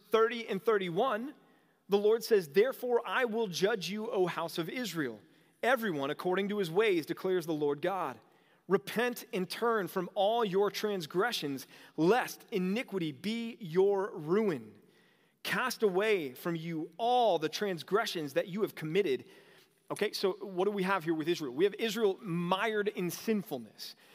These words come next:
God is saying, "Your sin is going to become your ruin, Israel. You need something to happen. You need a transformation to take place." And here's where he goes.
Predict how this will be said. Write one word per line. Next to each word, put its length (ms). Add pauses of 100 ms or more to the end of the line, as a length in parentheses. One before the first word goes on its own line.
(180)
God 160
is 60
saying, 200
"Your 240
sin 440
is 180
going 160
to 60
become 260
your 160
ruin, 400
Israel. 420
You 300
need 360
something 520
to 80
happen. 600 (360)
You 240
need 400 (180)
a 140
transformation 960
to 100
take 240
place." 300
And 100
here's 280
where 120
he 140
goes. 480